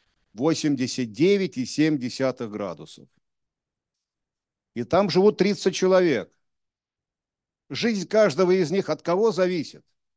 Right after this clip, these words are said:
От дизелиста. Если дизель остановится – свет кончится,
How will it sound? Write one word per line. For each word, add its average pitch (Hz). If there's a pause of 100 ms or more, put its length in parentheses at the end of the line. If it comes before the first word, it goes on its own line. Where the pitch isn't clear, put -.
(2000)
От 117
дизелиста. 117 (1160)
Если 151
дизель 127
остановится – 143 (1160)
свет 135
кончится, -